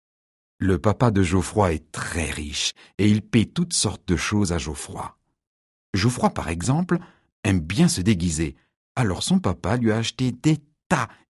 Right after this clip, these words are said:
et des tas de costumes. Moi, j'étais content d'aller chez Geoffroy. C'est la première fois. Et il paraît qu'il a une très belle maison. C'est papa, mon papa à moi, qui m'a emmené chez Geoffroy.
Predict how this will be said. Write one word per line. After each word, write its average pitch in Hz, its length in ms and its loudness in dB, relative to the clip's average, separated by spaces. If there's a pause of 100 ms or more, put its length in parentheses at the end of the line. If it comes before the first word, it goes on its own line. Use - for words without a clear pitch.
(140)
et 135 160 2
des 120 220 2
tas 151 340 -2
de 101 100 -2
costumes. 82 640 -8 (560)
Moi, 95 260 2 (300)
j'étais 73 340 -6
content 87 480 -2
d'aller 73 240 -6
chez 78 220 -6
Geoffroy. 76 500 -10 (240)
C'est - 160 -8
la 71 140 -8
première 87 380 -2
fois. 71 260 -6 (400)
Et 92 100 2
il 87 140 0
paraît 90 260 0
qu'il 85 220 -4
a 78 40 -4
une 73 140 -6 (140)
très - 420 -2
belle 104 340 0
maison. 78 400 -4 (1700)
C'est 82 300 -2
papa, 92 380 0 (280)
mon 95 240 6
papa 80 280 -4
à 82 120 2
moi, 107 260 4 (400)
qui 98 140 0
m'a 87 80 4
emmené 98 400 6
chez 92 160 -2
Geoffroy. - 540 -8